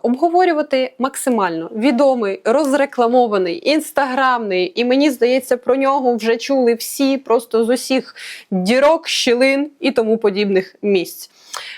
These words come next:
Щоб не затягувати надовго нашу з вами, е, якби вступ, точніше, мій вступ, мою промову, хочу одразу вам представити цей бренд, який попадає під косметичний мій суд. Вітайте!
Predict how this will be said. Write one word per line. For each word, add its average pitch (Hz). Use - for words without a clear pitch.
Щоб -
не 339
затягувати 202
надовго 208
нашу 208
з 190
вами, 185
е, 180
якби 175
вступ, -
точніше, 190
мій 175
вступ, -
мою 180
промову, 330
хочу 294
одразу 208
вам 190
представити 202
цей 170
бренд, 311
який 202
попадає 226
під 254
косметичний 247
мій 190
суд. -
Вітайте! 226